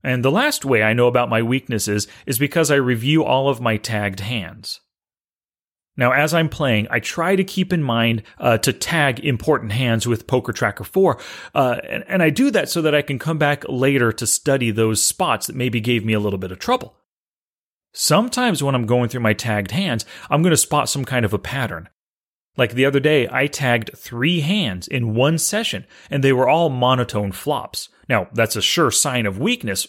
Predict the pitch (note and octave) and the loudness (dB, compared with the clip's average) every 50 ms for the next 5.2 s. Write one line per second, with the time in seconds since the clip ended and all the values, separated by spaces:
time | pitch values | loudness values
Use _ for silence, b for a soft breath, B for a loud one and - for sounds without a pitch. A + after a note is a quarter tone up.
0 | - D#3+ D#3 C#3 D#3+ E3+ D#3+ C#3 B2 A#2 G#2 F2+ G#2 G#2 G#2+ G2+ F#2+ - G#2 G#2 | 0 0 2 2 2 2 2 2 2 0 0 0 2 2 2 2 0 -2 -6 -6
1 | F#2+ F#2 - A#3 B3+ - - - - - - _ _ _ _ _ _ _ _ _ | -6 -6 -6 -6 -6 -6 -8 -10 -10 -10 -12 _ _ _ _ _ _ _ _ _
2 | _ _ _ _ _ _ _ _ _ _ _ _ _ - C3 C3+ C#3 - - D#3 | _ _ _ _ _ _ _ _ _ _ _ _ _ 0 0 2 2 0 0 -2
3 | C#3+ C3+ G3 A#3 G#3+ F#3 B3 G3 - - D#3+ E3 E3 C#3+ C#3+ B2+ - - C3 C3 | 0 2 2 2 0 0 -2 -2 0 0 0 0 2 2 0 0 0 -2 -4 -4
4 | A#2+ - B2+ B2+ A#2+ G#2+ A#2 A2 G#2+ G2+ F#2+ A#2 A#2 A2+ - A#2 A2+ A2 G#2+ G#2+ | -4 -4 -6 -6 -4 -2 0 0 0 2 0 0 0 0 -2 -2 -2 0 0 -2
5 | - F#2+ F2+ | -2 -6 -10